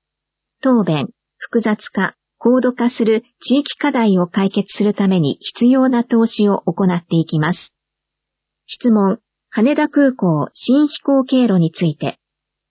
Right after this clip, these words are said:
答弁、国土交通省に伺い要請します。質問、区長公約、事業の費用対効果と進捗管理の徹底見直しで、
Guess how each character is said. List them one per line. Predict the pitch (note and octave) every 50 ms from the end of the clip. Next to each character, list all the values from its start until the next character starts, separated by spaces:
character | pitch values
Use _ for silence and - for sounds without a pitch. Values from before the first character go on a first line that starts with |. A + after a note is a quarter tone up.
| _
答 | - D4+ D4 C4+ A#3+
弁、 | F#3 D#3+ D3+ C#3+ - - _ _ _ _ _ _ -
国 | - F#3+ - C4+ B3+
土 | C#4+ C#4 C4+
交 | - C4+ C4+ C4
通 | - - C4 C4
省 | B3 - A3 G3+
に | F#3+ F3+ F#3 F#3
伺 | F3 - G3+ F#3+ F#3 F#3 F#3
い | F#3 - - _ -
要 | F3 F#3 G3
請 | F#3+ - G3 F#3 F3
し | - - F3
ま | E3 F3 -
す。 | - - - _ _ _ _ _ _ _ _ _ _ _ _ _ _ _ _ _ _ _ _
質 | - - - - C4+
問、 | A#3+ A3+ G#3+ F#3+ - - _ _ _ _ _ _
区 | - - -
長 | - C#4+ C#4 C#4 B3+
公 | - C4+ B3+ A#3
約、 | G3 F3+ E3+ - - E3 D#3 - _ _ _ _ _ _ _ _
事 | A#3 G#3 D4 C#4
業 | D4+ D4+ C4+ A#3+
の | G#3+ F#3
費 | F3+ - - F#3 F#3
用 | A3+ C4 C#4
対 | C4 - C4+ C4+ C4 C4
効 | - C4+ C4 B3+
果 | B3+ - G3+ F#3+
と | - F3+ E3 E3+ E3+ _ _ _
進 | - - - A#3 C4+ D4
捗 | - - D4 - - -
管 | - C#4+ C#4+ C4
理 | A#3+ G3+ F3+
の | E3+ D#3+ D#3 - _ _
徹 | - F#3 E3+ - _
底 | - C#4 C#4 C4
見 | C4 C4
直 | B3 B3+ G#3+ G3
し | F3+ - - D#3+
で、 | E3+ E3 F3